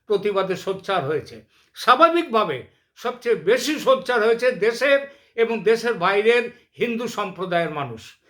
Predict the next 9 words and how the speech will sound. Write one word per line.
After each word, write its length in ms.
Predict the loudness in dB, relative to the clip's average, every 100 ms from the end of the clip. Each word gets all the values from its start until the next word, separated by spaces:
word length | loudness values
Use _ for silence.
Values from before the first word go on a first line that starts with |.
| _ _
কেননা 320 | 0 0 -2
চিন্ময় 420 | -2 -2 0 0
দাস 320 | 2 0 0 -6
হিন্দুদের 500 | -6 -4 -2 -2 -4
ধর্মীয় 460 | -4 -4 -4 -6
নেতা। 440 | -6 -10 -14 -20 -20 _ _ _ _ _ _ _ _ _ 4
বাংলাদেশের 600 | 6 6 2 2 -2 -4
পাশের 460 | -4 -4 -6 -6
দেশ 200 | -6 -8